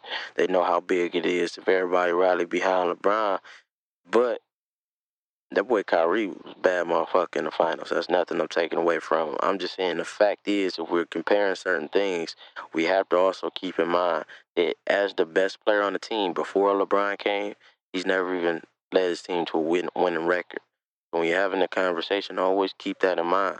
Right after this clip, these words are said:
You know, any, any team you put LeBron on is gonna go to the playoffs and have a chance of going to the finals. So that's not, you know, uh,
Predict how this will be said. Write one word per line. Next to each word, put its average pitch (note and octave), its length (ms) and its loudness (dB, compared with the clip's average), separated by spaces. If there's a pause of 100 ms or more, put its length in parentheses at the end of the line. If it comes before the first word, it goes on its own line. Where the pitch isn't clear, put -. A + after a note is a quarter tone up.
(120)
You D2+ 80 -4
know, D#2 200 0
any, A2 320 0
any B2+ 200 2
team A2 300 0
you G2+ 100 -4
put - 220 0
LeBron F2 500 2
on D#2+ 220 0 (300)
is D#2 120 0
gonna E2 280 0
go F2 140 2
to - 100 -8
the E2+ 100 -2
playoffs E2 460 0
and E2 100 -2
have D#2+ 160 2
a D#2+ 40 -4
chance E2+ 340 -4
of - 80 -4
going E2 240 0
to E2 100 -8
the E2 60 -8
finals. E2+ 420 -2
So - 100 -4
that's F2 280 0
not, F2+ 240 0 (680)
you F2+ 120 -2
know, E2 520 0
uh, E2 220 2